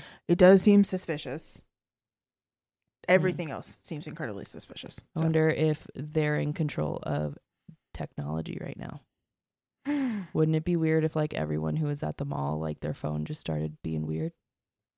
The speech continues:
Speaker 1: It was spooky, and so that's
Speaker 2: Mm.
Speaker 1: why we didn't see it.
Speaker 2: Maybe. I mean, no one's come out and said their phone broke and they were at the mall, but
Speaker 1: That's true. I don't,
Speaker 2: Mm.
Speaker 1: I don't, I'm just hoping that they're coming because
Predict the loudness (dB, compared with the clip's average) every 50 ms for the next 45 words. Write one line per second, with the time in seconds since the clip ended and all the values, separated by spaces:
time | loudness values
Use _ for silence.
0 | -8 -4 -4 -4 -4 -4 -8 -14 -10 -6 -6 -6 -6 -6 -4 -2 0 2 2 4
1 | 4 2 2 2 2 2 2 2 2 2 2 0 -2 -2 -4 -4 -4 -4 -4 -4
2 | -4 -6 -8 -8 -10 -10 -10 -10 -12 -12 _ _ _ _ _ _ -6 -4 -2 0
3 | 0 0 0 -2 -2 -4 _ -6 -2 -2 0 0 0 0 0 0 0 2 0 0
4 | -2 -2 -2 -2 0 0 -2 -4 -4 -4 -4 -4 -4 -4 -4 -2 -2 -2 -2 0
5 | -2 -2 -2 -2 -2 -2 -2 -2 -2 -4 -6 -6 -6 -6 -4 -4 -4 -4 -6 -6
6 | -6 -6 -8 -8 -10 _ _ _ _ _ _ _ _ _ _ _ _ _ _ _
7 | _ _ _ _ _ _ _ _ _ -8 -6 -6 -6 -6 -8 -10 -10 -10 -10 -6
8 | -4 -4 -2 -2 -4 -4 -4 -2 -2 -2 -2 -2 -4 -8 -12 -16 -20 -20 -20 _
9 | _ -18 -16 -16 -16 -16 -18 -20 _ _ _ _ _ _ _ _ _ _ _ _
10 | _ -6 -2 0 2 4 4 4 4 2 2 4 4 4 4 4 2 2 2 2
11 | 0 0 0 0 0 2 2 2 2 2 2 0 -2 -6 -12 _ -10 -2 0 0
12 | 2 2 0 0 -2 -2 -2 -4 -4 -4 -4 -2 -2 -2 -2 -2 -4 -4 -6 -6
13 | -6 -6 -8 -10 -10 -14